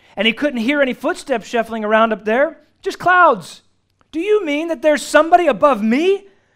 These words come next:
Someone greater than I?" "Yes." The bug was summoned. "Make me God. Make me the greatest.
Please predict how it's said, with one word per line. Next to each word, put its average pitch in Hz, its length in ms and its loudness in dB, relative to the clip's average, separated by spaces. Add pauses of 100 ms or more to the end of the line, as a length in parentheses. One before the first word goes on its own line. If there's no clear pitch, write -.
Someone 247 340 -2
greater 285 280 0
than 226 120 -2
I?" 302 380 -2 (540)
"Yes." - 640 -16 (920)
The 139 80 -18
bug 208 260 -2
was 190 140 -6
summoned. 175 440 -4 (600)
"Make 294 300 2
me 320 480 -4
God. 143 400 -2 (720)
Make 277 280 0
me 302 120 -2
the 240 100 -4
greatest. 226 640 -2